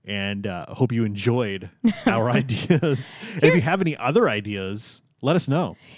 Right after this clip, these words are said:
Speaker 2: Here's the other thing. I think that, you know, companies like Disney, Universal, they have such endless possibilities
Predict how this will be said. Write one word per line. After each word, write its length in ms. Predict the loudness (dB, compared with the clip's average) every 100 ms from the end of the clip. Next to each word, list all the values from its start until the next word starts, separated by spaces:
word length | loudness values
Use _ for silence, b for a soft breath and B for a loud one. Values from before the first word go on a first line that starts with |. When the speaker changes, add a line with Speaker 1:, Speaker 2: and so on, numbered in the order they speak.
| B
Speaker 2:
Here's 180 | -2 0
the 120 | 0
other 180 | 0 -2
thing. 320 | -2 -6 -8 -16 _
I 160 | -2 -2
think 300 | -2 -4 0
that, 220 | -2 -2 -8 _ _ _ _ _ _ -6
you 140 | 0 2
know, 380 | 2 2 0 -4 -4
companies 320 | -4 -2 -2
like 160 | -2
Disney, 520 | -2 -2 0 0 0 -2
Universal, 880 | -4 -2 -2 -2 -2 0 0 -2 b b b b
they 140 | 0 0
have 260 | 0 -2 -2
such 320 | -2 -2 0
endless 440 | -2 0 0 -2 -4
possibilities 1000 | -4 -4 -4 -4 -4 -4 -2 -2 -2